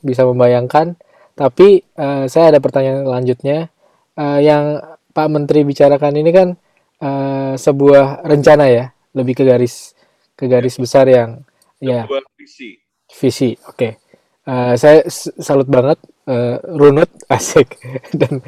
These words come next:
Speaker 1: cukup jelas bagi saya. Tapi, eh, ada masalah-masalah yang genting nih sekarang ya, emergency untuk di, di,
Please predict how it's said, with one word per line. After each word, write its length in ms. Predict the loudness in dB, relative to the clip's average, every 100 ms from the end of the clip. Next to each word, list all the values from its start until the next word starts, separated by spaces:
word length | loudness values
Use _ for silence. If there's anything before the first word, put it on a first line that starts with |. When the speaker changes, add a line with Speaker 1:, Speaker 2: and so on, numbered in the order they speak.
| -18 -20
Speaker 1:
cukup 300 | -6 -2 0
jelas 240 | 4 6 6
bagi 240 | 4 4
saya. 400 | 6 6 6 0 _ _ _
Tapi, 380 | -2 2 6 4
eh, 260 | 4 2 2
ada 240 | 2 4 4
masalah-masalah 720 | 4 4 4 4 2 2 4
yang 220 | 4 4
genting 400 | 0 0 0 0
nih 80 | -4
sekarang 340 | -6 -6 -6 -8
ya, 100 | -6
emergency 580 | -2 0 2 0 -2 -4
untuk 300 | -4 -6 -6
di, 460 | -4 -4 -4 -6 -10 _ _ _ _ _
di, 240 | -12 -8